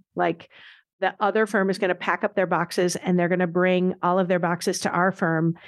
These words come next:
And then they're gonna unpack those boxes and we're gonna, like, "Oh, how do we deal with this? How do we deal with that?" Well, there might be an opportunity to visit the other firm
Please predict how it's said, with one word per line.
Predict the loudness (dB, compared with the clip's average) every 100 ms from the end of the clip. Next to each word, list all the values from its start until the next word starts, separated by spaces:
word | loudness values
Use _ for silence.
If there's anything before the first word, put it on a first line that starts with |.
| -12 -2
And | 0
then | 2
they're | 2
gonna | 0 0
unpack | 0 0 0 -2
those | 0 -2
boxes | 0 -2 -2 -2 0
and | 2
we're | 2
gonna, | 2 0
like, | 0 -2 -4
"Oh, | -2 -2 -2
how | -4 -2
do | 0
we | 0
deal | 0 0
with | 0
this? | 0 0 0
How | -2
do | 0
we | 0
deal | 0 0
with | 0
that?" | 0 0 0 -2
Well, | 0 2 0 -4 -20 -20 _ _
there | -2 0
might | 0 2
be | 2
an | 2
opportunity | 0 -2 -2 0 2 2 0
to | 0 0 2 2 0 -4 _ _
visit | -4 -2 0 -2 -4 _ -2
the | 0
other | 0 -2
firm | -2 -2 -4 -8